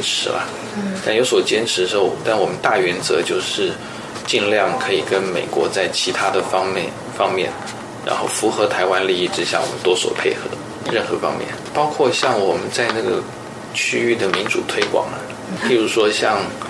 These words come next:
我们跟这个美国的政党交流，所以我们因为不执政啊，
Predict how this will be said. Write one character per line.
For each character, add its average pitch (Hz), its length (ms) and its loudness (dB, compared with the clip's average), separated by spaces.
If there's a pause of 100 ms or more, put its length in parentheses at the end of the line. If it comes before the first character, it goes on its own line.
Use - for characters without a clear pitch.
(220)
我 92 120 4
们 95 160 -2 (140)
跟 104 260 2
这 104 100 -2
个 92 280 2
美 82 180 -2
国 85 180 0
的 92 120 2
政 101 220 0
党 - 180 -2
交 87 180 0
流， 82 100 0 (360)
所 113 80 4
以 113 40 8
我 101 220 4
们 113 80 0
因 127 80 2
为 127 60 4
不 123 120 4
执 98 200 -2
政 - 180 4
啊， - 160 0